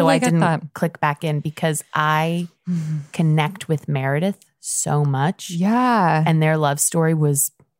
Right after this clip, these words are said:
Speaker 1: really big for me. And I was like, "I don't think I need to see Meredith lose him."
Speaker 2: Yeah.
Speaker 1: And I
Speaker 2: I totally respect that.
Speaker 1: didn't watch.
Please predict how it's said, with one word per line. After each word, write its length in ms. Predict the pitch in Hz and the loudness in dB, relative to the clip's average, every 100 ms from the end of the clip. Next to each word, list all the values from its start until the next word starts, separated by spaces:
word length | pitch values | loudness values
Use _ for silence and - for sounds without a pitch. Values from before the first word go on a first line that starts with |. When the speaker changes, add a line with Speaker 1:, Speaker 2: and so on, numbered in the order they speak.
| - | -12
Speaker 1:
really 640 | 180 151 147 151 151 151 | -2 0 2 2 2 2
big 280 | 143 139 147 | 0 -4 -4
for 200 | - 196 | -4 -2
me. 260 | 202 226 226 | 0 0 -2
And 120 | 165 | -2
I 20 | |
was 120 | 165 170 | 0 -2
like, 160 | 175 | -2
"I 100 | 185 | -2
don't 180 | 208 220 | -2 -2
think 160 | 226 220 | -4 -2
I 180 | 208 | 0
need 260 | 202 180 170 | 2 0 0
to 80 | 180 | -4
see 180 | - 170 | -2 0
Meredith 580 | 160 156 156 156 - _ - | 2 0 0 -4 -10 _ -4
lose 220 | 165 160 | -2 0
him." 240 | 151 143 147 _ - | -2 -4 -6 _ -4
Speaker 2:
Yeah. 360 | 196 190 160 151 - | 0 2 0 -4 -6
Speaker 1:
And 160 | 156 156 | 0 2
I 180 | 156 | 2
Speaker 2:
I 20 | 254 | 2
totally 440 | 311 339 311 185 | 0 0 2 2
respect 440 | 156 151 127 135 - | 0 -2 -4 -6 -4
that. 60 | |
Speaker 1:
didn't 200 | - - | 0 0
watch. 360 | 254 - - | 0 -4 -10